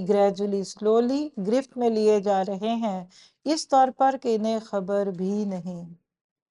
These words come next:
आयत नंबर वन एटी थ्री, और मैं इनको मोहलत देता हूँ, बेशक मेरी तदबीर बहुत मजबूत है।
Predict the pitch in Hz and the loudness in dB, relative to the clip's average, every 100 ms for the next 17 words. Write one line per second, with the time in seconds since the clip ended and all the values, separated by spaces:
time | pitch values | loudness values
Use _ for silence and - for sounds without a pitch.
0 | _ _ _ _ _ _ _ 185 196 180 | _ _ _ _ _ _ _ -6 -4 -4
1 | 190 190 190 196 202 202 208 202 - 214 | -4 -2 -2 -2 -2 -4 -4 -6 -6 -6
2 | - _ _ _ 254 277 277 294 285 294 | -6 _ _ _ 2 2 0 -2 -2 -2
3 | 277 233 196 254 247 220 190 214 226 233 | 0 0 0 -2 -2 0 0 0 -2 -2
4 | 240 226 240 - 277 247 240 240 233 196 | -2 -2 -2 -6 -6 -2 -2 0 -2 -2
5 | 190 226 214 190 208 233 240 233 208 190 | -2 -2 -2 -4 -4 -2 -2 -4 -6 -4
6 | 190 214 - 214 196 180 | -4 -4 -4 -4 -2 -4